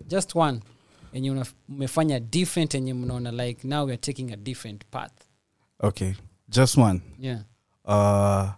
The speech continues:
Speaker 2: how we are going to package, how we are packaging the, the whole project. That's, that's the one.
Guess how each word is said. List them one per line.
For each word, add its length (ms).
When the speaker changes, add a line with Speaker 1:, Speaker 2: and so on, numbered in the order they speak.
Speaker 2:
how 200
we 100
are 80
going 180
to 140
package, 380
how 80
we 80
are 100
packaging 540
the, 300
the 120
whole 180
project. 580
That's, 320
that's 220
the 160
one. 220